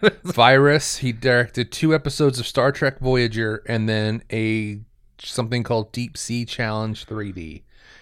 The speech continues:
Speaker 2: in twenty fourteen. And that's it.
Speaker 1: Huh.
Speaker 2: But, um, he still does, um, visual effects for, uh, like, Kingsman, The Secret Service, Hercules, um,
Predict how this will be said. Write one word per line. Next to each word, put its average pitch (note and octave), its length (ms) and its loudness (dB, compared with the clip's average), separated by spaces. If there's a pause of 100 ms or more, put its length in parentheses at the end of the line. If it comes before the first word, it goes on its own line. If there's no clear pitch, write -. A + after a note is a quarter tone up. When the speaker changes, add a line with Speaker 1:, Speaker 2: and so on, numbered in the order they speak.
(140)
Speaker 2:
in G2+ 120 -6
twenty G#2 280 -2
fourteen. F2+ 600 -10
And G2 80 -10
that's A2 200 -8
it. - 400 -6 (300)
Speaker 1:
Huh. C3 140 -2 (500)
Speaker 2:
But, B2 460 4 (280)
um, G2+ 460 -2 (380)
he A#2+ 100 -2
still B2+ 380 0
does, A#2+ 300 0 (600)
um, G2+ 420 0 (840)
visual A#2+ 320 2
effects - 480 -4
for, G2+ 640 -4
uh, F#2 300 -2
like, F2+ 160 -8
Kingsman, A#2 480 -4
The G#2+ 60 -6
Secret G#2+ 300 -10
Service, G#2 400 -6
Hercules, G#2 640 -6 (840)
um, F#2 460 -6